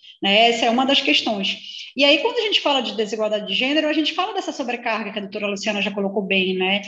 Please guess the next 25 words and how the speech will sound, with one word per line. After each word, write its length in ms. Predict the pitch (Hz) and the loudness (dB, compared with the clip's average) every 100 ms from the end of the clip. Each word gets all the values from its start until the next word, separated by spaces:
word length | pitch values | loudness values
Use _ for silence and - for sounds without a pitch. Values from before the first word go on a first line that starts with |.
| - - | -12 -6
Dessa 220 | 196 196 | -2 0
divisão 360 | 202 196 202 208 | 0 -2 -2 -2
sexual 520 | 202 208 - 214 208 | -2 -4 -2 0 0
e 20 | |
social 320 | 208 208 214 196 | 0 -4 -2 -4
do 100 | 190 | -2
trabalho, 640 | 196 185 208 220 226 220 - - | -4 0 2 4 2 0 -6 -2
em 100 | 226 | 0
que 140 | 247 269 | 4 4
a 80 | |
mulher 400 | 247 285 277 285 | 4 4 4 4
acaba 380 | 285 277 254 269 | 4 2 0 0
ficando 360 | 320 311 277 269 | -2 -4 -6 -6
socialmente 840 | 277 277 269 254 254 254 - 240 - - - | -6 -4 0 2 2 0 0 -2 -6 -4 0
responsável 680 | 254 294 294 285 247 262 | 0 2 2 4 2 0
pelas 240 | 262 240 240 | -2 -2 0
tarefas 440 | 254 226 226 233 | 0 2 0 -2
do-, 320 | 214 233 233 | -4 -4 -4
domésticas, 640 | 220 233 240 240 233 226 - | -4 0 4 4 2 -2 -4
pelo 240 | 254 247 | -2 -2
cuidado 360 | 247 226 214 214 | 0 -2 -2 -4
com 60 | |
os, 160 | 226 - | -8 -8
dos 220 | 208 226 | -4 0
filhos. 880 | 233 - 247 247 233 233 - - - | 0 0 -2 0 0 -2 -4 -10 -18